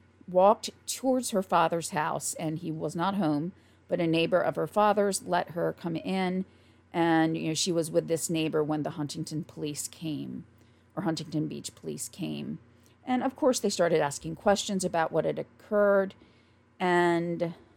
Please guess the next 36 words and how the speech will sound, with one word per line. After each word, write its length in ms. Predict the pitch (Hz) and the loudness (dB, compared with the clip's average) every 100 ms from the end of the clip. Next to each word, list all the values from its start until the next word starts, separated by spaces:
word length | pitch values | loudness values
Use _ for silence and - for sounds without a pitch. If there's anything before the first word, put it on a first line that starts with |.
| _ 170 - | _ -18 0
they 160 | 175 175 | 0 0
did 420 | 165 180 180 180 165 | 0 4 4 2 0
ask 400 | 156 156 - 196 | 0 -2 -4 -2
about 460 | 165 151 147 143 | 2 2 4 2
whether 280 | 160 156 160 | 0 2 2
or 60 | 156 | 2
not 300 | 147 147 - | 0 0 -2
she 220 | - 151 | -8 -8
had 360 | 156 151 160 | -4 -4 -2
been 540 | 156 147 147 147 156 147 _ _ | 0 0 0 -4 -6 -10 _ _
assaulted. 540 | 175 - 156 151 147 - _ _ _ _ _ _ _ | -8 0 0 0 -10 -14 _ _ _ _ _ _ _
And 340 | - 165 160 156 | 0 2 2 0
at 200 | 180 160 | 0 0
that 240 | - 165 - | 2 0 -2
time, 420 | 175 165 156 160 | -2 2 2 0
she 240 | 156 - | -4 -6
said 260 | 160 - 170 | -4 0 2
no. 380 | 208 170 160 226 - _ | 4 4 4 0 -8 _
And 140 | 165 151 | -4 -4
just 200 | 151 - | -4 -4
as 100 | 165 | -2
a 40 | |
reminder, 460 | 170 165 151 151 151 | -2 0 2 2 2
I 80 | 147 | 0
can't 300 | 143 156 143 | 0 -4 -4
say 360 | - 151 147 147 | -2 -2 -2 -4
specifically 720 | - 175 - 220 208 202 185 | -8 -6 -4 -2 -4 -4 -6
because 260 | 170 160 | -6 -6
of 140 | 156 151 | -4 -4
YouTube 360 | 151 147 156 | -6 -6 -10
requirements. 880 | 151 - 190 190 185 180 170 - - - _ _ _ _ | -10 -2 4 4 4 0 -6 -10 -14 -16 _ _ _ _
Um, 320 | 165 165 151 151 | 2 2 2 0
I'm 140 | 165 | -2
gonna 220 | 156 151 151 | -2 -2 -2
abbreviate 560 | 156 175 160 160 151 | -2 -6 -2 2 2
it 160 | 151 | 2